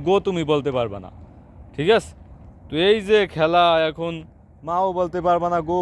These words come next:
বলতে পারবা না, এই কথা বললে যদি সেই প্লেয়ার পলায় বা প্লেয়ারকে যদি খুঁজে পাওয়া না যায়, তাহলে খেলা কার সাথে খেলবো বলেন? এখন যে প্লেয়ার, আমরা খেলা কিভাবে দেখবো? এখন যে, যে মাঠের যেসব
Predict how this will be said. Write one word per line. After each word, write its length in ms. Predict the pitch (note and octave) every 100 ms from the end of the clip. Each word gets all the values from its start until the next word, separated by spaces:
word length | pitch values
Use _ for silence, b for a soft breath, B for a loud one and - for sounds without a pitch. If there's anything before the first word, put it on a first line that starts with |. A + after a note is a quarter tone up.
| E3+
বলতে 180 | E3+ E3
পারবা 200 | E3+ E3 E3
না, 40 | E3
এই 60 | D#3+ F3
কথা 160 | F3 D#3
বললে 180 | E3 E3 D3+
যদি 140 | D3+ D3 D3
সেই 120 | D3+ B2
প্লেয়ার 360 | D#3+ G3+ F#3 D3 D3+
পলায় 340 | C#3+ C#3 B2 - - - C3
বা 60 | B2+
প্লেয়ারকে 400 | F3 A3 G#3 F#3 F3
যদি 120 | E3 D3+
খুঁজে 280 | D#3 C#3+ F3
পাওয়া 140 | E3+ E3
না 60 | D3+ C#3+
যায়, 120 | C3
তাহলে 200 | D#3 E3 -
খেলা 160 | D3 D#3+
কার 120 | D#3 -
সাথে 160 | - B2+
খেলবো 200 | A2+ G2+ G2
বলেন? 180 | G#2 F#2+ - - - - - - - - - -
এখন 140 | D3+ G3+
যে 60 | G#3 F3
প্লেয়ার, 320 | F#3+ G#3 G#3 F#3 F3+
আমরা 140 | F3+ -
খেলা 180 | F3 G3+
কিভাবে 300 | G#3+ A3 G#3 F3
দেখবো? 200 | E3+ C#3+ C#3+ C#3+
এখন 140 | E3+ E3+
যে, 80 | F3+ F3
যে 80 | F3 D#3+
মাঠের 320 | D#3+ F3 F3 D3
যেসব 220 | D#3